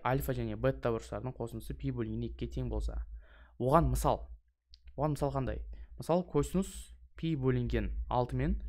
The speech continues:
синус пи бөлінген үш, иә? Екеуінің мәні бірдей ғой, бірдей. Еще осы екеуінің бұрыштарын қосатын болсаңыз, сізде қанша шығады? Пи бөлінген екі шығады. Тағы да бір мысал, косинус пи бөлінген төрт,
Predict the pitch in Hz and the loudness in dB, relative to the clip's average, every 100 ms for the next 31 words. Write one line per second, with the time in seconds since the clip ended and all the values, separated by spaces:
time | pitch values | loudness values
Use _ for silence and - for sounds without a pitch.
0 | - - - 139 175 - - - - 151 | -8 -10 -2 0 0 -2 -6 -6 -4 -2
1 | 139 120 110 104 - 160 - - - - | 0 0 -2 -2 -2 -2 -4 -12 -6 -6
2 | - - - - 165 139 127 143 131 120 | -4 -6 -6 0 4 4 4 4 4 2
3 | 139 190 175 117 - 120 120 - - - | 2 2 2 0 -2 0 2 0 -2 -4
4 | - - 139 - 127 139 147 143 139 123 | -10 -6 -2 2 2 2 0 0 0 0
5 | 110 123 - 131 117 98 - - - 139 | 0 -4 0 0 0 -4 -8 -8 -4 -2
6 | 135 123 113 127 - - 127 143 196 - | 0 0 0 0 0 -2 -2 0 0 -4
7 | 135 127 - 156 - - - - - 143 | -4 -2 0 -2 -2 -10 -14 -16 -6 -2
8 | 139 123 120 120 - 113 95 - - _ | 0 0 0 -2 -2 -4 -4 -6 -14 _
9 | _ - - - - - - 160 180 160 | _ -12 -10 -8 -8 -2 2 6 6 6
10 | 135 123 143 247 214 - 165 165 127 - | 4 2 2 0 -6 -2 0 2 -2 -4
11 | - 160 139 135 117 101 85 - - 147 | -4 -2 2 2 2 0 -2 -4 0 0
12 | 175 | 0